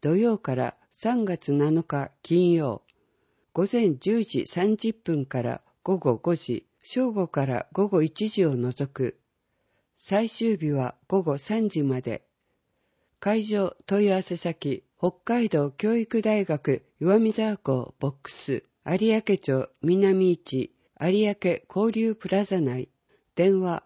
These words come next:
三五一四零零。絵画ホールからのお知らせ。企画展、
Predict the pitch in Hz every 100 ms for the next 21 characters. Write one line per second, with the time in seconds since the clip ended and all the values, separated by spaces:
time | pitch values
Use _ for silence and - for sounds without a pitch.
0 | _ - 190 208 190 185 175 - - -
1 | - 240 240 156 117 147 170 160 147 131
2 | - _ _ _ _ _ _ _ _ _
3 | _ _ _ _ _ _ _ _ _ _
4 | - 208 247 240 233 240 240 196 - 147
5 | 139 131 123 - 151 - 175 165 - 135
6 | 131 - _ _ _ _ _ _ _ _
7 | _ _ _ _ _ _ _ - - 226
8 | - - 143 127